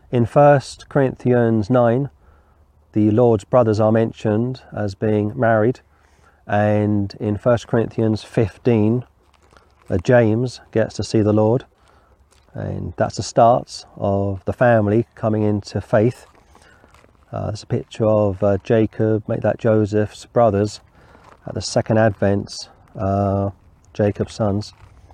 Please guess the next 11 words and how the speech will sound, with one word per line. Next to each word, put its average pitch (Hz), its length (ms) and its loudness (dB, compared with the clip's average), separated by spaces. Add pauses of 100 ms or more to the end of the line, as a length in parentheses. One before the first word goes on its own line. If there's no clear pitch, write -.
(720)
coming 104 260 0
to 104 120 -6
faith 107 400 -2
in 101 240 -2 (100)
Joseph 107 680 0 (1300)
when 95 160 0
he's, 95 240 -2
uh, 92 240 -2 (920)
king 143 220 2
over 123 240 4
Egypt, 120 800 0